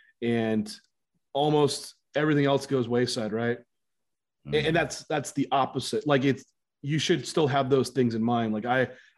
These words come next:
Speaker 1: I made a post on, like, why I don't really have P C T in
Speaker 2: Yeah.
Speaker 1: J three U, right?
Speaker 2: Yeah.
Speaker 1: And 'cause, like, my number one is, like, being the best bodybuilder in the world. And so if your number one is having a child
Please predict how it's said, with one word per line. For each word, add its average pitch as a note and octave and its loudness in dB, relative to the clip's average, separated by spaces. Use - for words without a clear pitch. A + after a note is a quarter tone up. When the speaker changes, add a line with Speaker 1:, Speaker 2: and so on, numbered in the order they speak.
Speaker 1:
I C3 -6
made D3+ 6
a C3 2
post C#3+ -2
on, B2+ -2
like, B2 -2
why B2+ 0
I B2+ 4
don't B2+ 0
really A#2+ 0
have D3+ 0
P D#3+ -4
C C3+ 0
T D3+ 0
in C#3+ 0
Speaker 2:
Yeah. C#3 2
Speaker 1:
J - 2
three C#3 -2
U, D#3+ 0
right? D3 2
Speaker 2:
Yeah. C#3+ -10
Speaker 1:
And C3+ -4
'cause, C3+ 0
like, C3 0
my C3+ -2
number C#3+ 0
one D3+ -4
is, B2+ -4
like, A#2+ -4
being C3+ 0
the B2 -2
best A#2 -8
bodybuilder G#2 -4
in A#2+ -2
the G#2 -2
world. G#2 0
And B2+ 2
so C#3 2
if B2 2
your F#3 2
number E3+ 4
one D3 0
is C3+ 2
having C3 0
a A2 -2
child D3+ -2